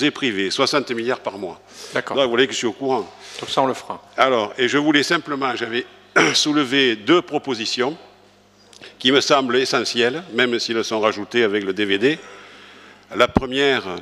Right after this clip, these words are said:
Speaker 1: c'était de, un moratoire sur la, pour la baisse, euh, moratoire de la baisse de la D G F,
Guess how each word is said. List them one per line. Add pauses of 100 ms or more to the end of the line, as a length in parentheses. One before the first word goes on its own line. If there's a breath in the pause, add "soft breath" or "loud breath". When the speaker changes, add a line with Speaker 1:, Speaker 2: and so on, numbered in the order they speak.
(800 loud breath)
Speaker 1:
c'était
de,
un
moratoire
sur
la,
pour
la
baisse, (920)
euh,
moratoire
de
la
baisse
de
la
D
G
F,